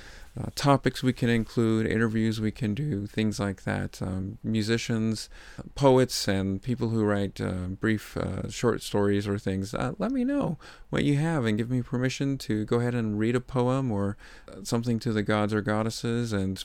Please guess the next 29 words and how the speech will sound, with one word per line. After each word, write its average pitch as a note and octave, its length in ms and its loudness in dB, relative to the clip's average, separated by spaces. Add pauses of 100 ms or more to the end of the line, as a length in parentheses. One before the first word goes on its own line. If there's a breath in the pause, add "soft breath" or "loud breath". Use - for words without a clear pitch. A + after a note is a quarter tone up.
permission G#2 380 -2
to B2 100 -4
use G#2 200 0
your G#2+ 80 0
music. C3 280 2
It'd - 140 -4
be G#2 100 -2
great. A#2+ 300 4
We G2+ 80 -4
can - 160 -6
use G2 160 -4
it G2 80 -2
on F#2+ 140 -4
the F#2+ 40 -4
podcast. - 680 -4 (420 loud breath)
So - 160 0
thank D3 240 4
you C#3 80 2
very C3+ 160 6
much, C#3+ 360 0 (120)
and G#2 420 0
we G#2 80 -2
look G#2 180 -4
forward G2+ 440 -2
to G#2 400 0 (340 loud breath)
a G2 80 2
great A2 480 6
twenty A#2 360 0
eighteen. - 580 -4